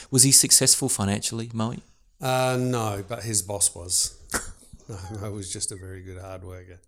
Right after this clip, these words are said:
Speaker 1: Um, and then there was also a story about when you had to, so, uh, you actually laid your first line of bricks,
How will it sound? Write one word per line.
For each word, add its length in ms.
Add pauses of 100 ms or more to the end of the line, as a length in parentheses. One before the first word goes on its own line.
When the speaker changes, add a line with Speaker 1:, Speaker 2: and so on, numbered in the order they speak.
(1000)
Speaker 1:
Um, 260
and 160
then 120
there 80
was 100
also 320
a 60
story 340
about 240
when 160
you 140
had 180
to, 240 (640)
so, 300 (280)
uh, 420
you 160
actually 340
laid 340
your 100
first 640
line 340
of 100
bricks, 540